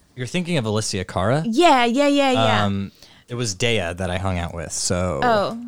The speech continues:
Speaker 2: then
Speaker 1: you were
Speaker 2: how'd you
Speaker 1: wrong.
Speaker 2: know who I was talking about? So
Speaker 1: Because
Speaker 2: Ali-
Speaker 1: you said the short one in Alicia
Speaker 2: Alicia
Speaker 1: Cara
Speaker 2: Cara.
Speaker 1: was
Speaker 2: Okay.
Speaker 1: not short, but she was
Speaker 2: So
Speaker 1: young.
Speaker 2: that song when she's like,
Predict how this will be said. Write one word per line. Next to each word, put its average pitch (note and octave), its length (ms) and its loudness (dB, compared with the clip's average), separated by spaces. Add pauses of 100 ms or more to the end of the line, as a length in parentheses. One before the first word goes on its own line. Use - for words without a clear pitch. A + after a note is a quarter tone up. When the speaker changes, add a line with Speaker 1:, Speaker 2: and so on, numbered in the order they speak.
(140)
Speaker 2:
then G#3+ 180 2
Speaker 1:
you - 60 4
were - 60 2
Speaker 2:
how'd - 100 0
you - 60 2
Speaker 1:
wrong. F3 80 2
Speaker 2:
know - 80 -2
who E4 80 -4
I C#4 100 -4
was C#4+ 100 -8
talking D4+ 300 -2
about? F#2+ 280 -2 (460)
So B3 240 0
Speaker 1:
Because - 160 2
Speaker 2:
Ali- G#2+ 120 2
Speaker 1:
you G2 40 2
said F#2 220 -2
the F#2 100 -2
short - 640 0
one G2+ 220 0
in G2+ 60 0
Alicia B3+ 400 2
Speaker 2:
Alicia A3 100 -2
Speaker 1:
Cara F#2+ 400 4
Speaker 2:
Cara. - 100 -4
Speaker 1:
was F2 180 -4
Speaker 2:
Okay. B3 340 -2 (500)
Speaker 1:
not G2 260 -2
short, F#2+ 400 0
but F2 140 -6
she - 100 -2
was F2+ 140 -2
Speaker 2:
So A3+ 300 0
Speaker 1:
young. A3+ 100 -2
Speaker 2:
that A3+ 200 -4
song A3 300 2
when G#3 160 0
she's G#3+ 280 -6
like, - 440 -4